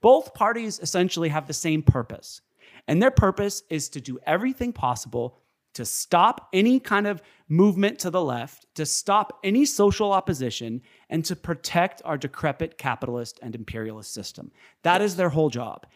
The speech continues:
And so for people to say that Joe Biden is this progressive president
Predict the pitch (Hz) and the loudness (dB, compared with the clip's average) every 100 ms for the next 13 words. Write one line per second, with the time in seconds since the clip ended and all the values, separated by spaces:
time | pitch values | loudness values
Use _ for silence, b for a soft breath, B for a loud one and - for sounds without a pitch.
0 | b b 165 175 196 196 190 285 277 233 | b b 0 4 4 2 2 4 4 0
1 | 214 214 214 190 151 175 175 180 185 165 | 0 0 0 0 -2 -4 0 0 0 -2
2 | 160 151 156 156 175 139 - 170 143 113 | -4 -10 -4 0 0 -2 -2 -2 -2 -6
3 | 117 | -8